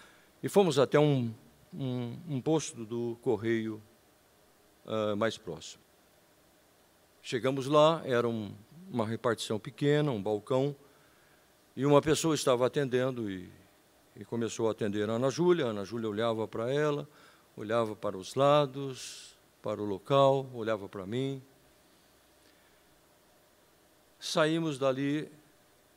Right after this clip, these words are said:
ela me fez uma pergunta: "Vô, o senhor acha que a minha carta vai chegar para a minha amiga?"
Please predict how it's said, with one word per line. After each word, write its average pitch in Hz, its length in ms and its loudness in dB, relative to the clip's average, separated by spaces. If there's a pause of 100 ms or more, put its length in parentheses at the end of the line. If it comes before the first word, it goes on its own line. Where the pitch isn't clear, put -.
(720)
ela 139 220 2
me 139 140 0
fez 143 240 0
uma 139 120 2
pergunta: 143 440 2
"Vô, 165 320 -2 (680)
o 123 80 -8
senhor 160 360 -2
acha 185 320 0
que 127 480 -4
a 120 320 2
minha 123 260 0
carta 139 420 2
vai 123 220 4
chegar 120 580 2 (800)
para 123 540 4 (880)
a 113 120 -2
minha 113 500 2
amiga?" 113 480 -4